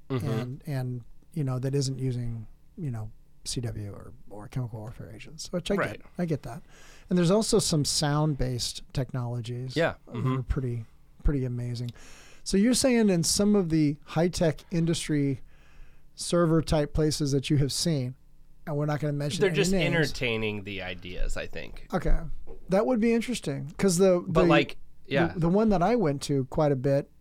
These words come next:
Speaker 2: which is in Oregon, um,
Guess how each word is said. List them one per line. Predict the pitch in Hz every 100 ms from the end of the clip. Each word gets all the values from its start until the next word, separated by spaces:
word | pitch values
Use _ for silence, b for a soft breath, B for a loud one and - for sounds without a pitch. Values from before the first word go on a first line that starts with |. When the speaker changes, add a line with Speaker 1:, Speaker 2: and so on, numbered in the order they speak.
| - - - -
Speaker 2:
which | 156 139 147
is | 127 147
in | 139 131 135 -
Oregon, | 131 123 131 156 156 - b b b b b 143
um, | 131 123 120